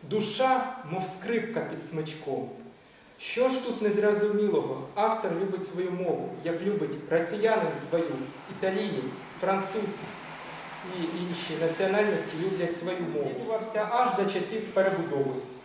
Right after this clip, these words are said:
І лише в часи перебудови, в вісімдесят дев'ятому році, його, е, відновлюють у спілки ці письменників. Е, тобто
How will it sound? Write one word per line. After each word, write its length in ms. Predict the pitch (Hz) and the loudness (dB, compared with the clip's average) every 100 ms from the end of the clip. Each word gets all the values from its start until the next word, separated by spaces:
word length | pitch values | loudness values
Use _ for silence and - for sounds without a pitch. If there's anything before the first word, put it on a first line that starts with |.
| - - | -16 -4
І 60 | 190 | 0
лише 280 | 202 202 269 | 2 4 2
в 140 | - | 2
часи 220 | 220 220 | 0 0
перебудови, 640 | - 196 196 202 233 233 165 | 0 2 2 4 6 6 6
в 180 | 170 | 2
вісімдесят 380 | 190 - - 180 | -2 -2 -2 -2
дев'ятому 420 | 170 180 190 196 190 | 0 2 2 2 2
році, 840 | 208 208 - 185 - 165 165 165 | 4 4 2 0 0 0 2 2
його, 560 | 180 175 196 185 165 170 | 2 4 6 8 6 4
е, 220 | 170 - 175 | 0 0 -2
відновлюють 560 | 190 202 170 160 160 | 0 0 2 2 0
у 40 | 175 | -4
спілки 400 | - 196 185 175 - | -2 -2 -2 -4 -4
ці 60 | |
письменників. 760 | 165 165 165 190 190 175 - 165 165 - - - 196 - - - - - - - - - 151 | -4 -4 -2 0 0 0 0 -2 -2 -10 -12 -12 -14 -14 -14 -16 -16 -18 -16 -14 -14 -14 -8
Е, 160 | 151 151 143 - 226 | -6 -6 -8 -4 4
тобто 500 | 220 220 214 202 | 4 4 4 4